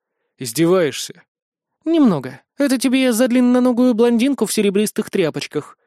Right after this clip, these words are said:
хмыкнула Настя и, щелкнув меня по носу, поспешно удалилась в сторону общежития. Взглянув на желтые листья акации, я невольно задумался: "А где мы будем прятаться зимой?"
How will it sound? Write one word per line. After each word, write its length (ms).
хмыкнула 540
Настя 460
и, 100
щелкнув 540
меня 260
по 160
носу, 260
поспешно 540
удалилась 500
в 80
сторону 420
общежития. 800
Взглянув 500
на 100
желтые 360
листья 380
акации, 580
я 180
невольно 460
задумался: 840
"А 120
где 240
мы 120
будем 280
прятаться 420
зимой?" 560